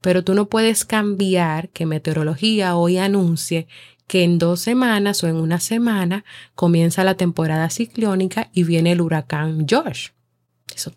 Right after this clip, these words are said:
tú no lo puedes, eso tú no lo puedes cambiar. Eso es parte de la naturaleza. Ahora, ese huracán puede ser que venía para acá, pero se desvíe,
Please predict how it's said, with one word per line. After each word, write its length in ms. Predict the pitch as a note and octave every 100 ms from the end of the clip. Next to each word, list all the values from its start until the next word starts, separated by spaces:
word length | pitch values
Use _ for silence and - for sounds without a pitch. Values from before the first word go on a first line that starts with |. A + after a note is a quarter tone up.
| _
tú 120 | - F3
no 140 | E3
lo 140 | E3+
puedes, 500 | F3 - F#3 F#3 F3+ -
eso 240 | E3+ G#3+
tú 340 | F3+ - A3+ B3
no 160 | G3
lo 160 | D#3 D3+
puedes 340 | D3 C#3+ C3+
cambiar. 520 | - C#3 C3+ C3+ C#3+ - _ _ _ _
Eso 180 | E3 F#3
es 100 | E3+
parte 380 | - F#3 - G3
de 100 | F3+
la 140 | F3
naturaleza. 760 | E3 E3+ F3 E3+ D3+ D3+ E3+ D3
Ahora, 240 | D#3 D#3 - - - -
ese 180 | -
huracán 400 | D#3+ F3 F3+ F#3
puede 320 | F#3+ G3 F#3+ F3+
ser 300 | E3+ D#3+ - -
que 220 | D#3 D3+
venía 400 | D#3 D#3+ F3+ G3+
para 180 | G#3+ A3
acá, 340 | - E3+ F3
pero 260 | - D#3+ D3+
se 320 | - D#3 D3
desvíe, 640 | D3 D3 E3 A#3 F4 -